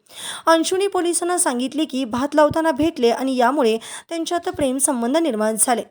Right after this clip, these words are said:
सुनीता तिच्या प्रियकराला सांगायची, "तू अजून लग्न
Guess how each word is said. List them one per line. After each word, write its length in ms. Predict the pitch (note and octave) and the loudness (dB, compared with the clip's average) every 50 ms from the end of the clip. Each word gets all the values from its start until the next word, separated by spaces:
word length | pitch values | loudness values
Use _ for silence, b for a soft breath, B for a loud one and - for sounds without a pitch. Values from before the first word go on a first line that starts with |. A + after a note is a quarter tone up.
| _ _ B B B B B | _ _ B B B B B
सुनीता 420 | - - E4 D#4+ F4 F4 F4+ F#4+ | -2 -2 0 0 0 -2 -2 -4
तिच्या 320 | F#4 F#4+ E4 D#4+ - F4+ | -4 -4 -6 -4 -2 -4
प्रियकराला 600 | F4+ F4+ D#4 B3+ A#3+ B3 A#3+ C4+ C4 B3+ B3+ C4+ | -4 -2 -2 -2 0 0 0 0 -2 0 0 0
सांगायची, 680 | C4+ - - A#3 G#3+ A3 C#4 E4 E4+ E4 - A3+ G3+ G3 - _ | 0 0 0 -2 0 2 2 2 2 0 -2 -4 -4 -4 -6 _
"तू 80 | - C4+ | -8 -6
अजून 360 | - - B3 A3 A#3+ E4+ F4+ | -4 -4 -4 -4 -2 -4 -2
लग्न 300 | E4+ C#4 A#3 G#3+ A3+ C#4 | -2 -2 -2 -2 -2 -4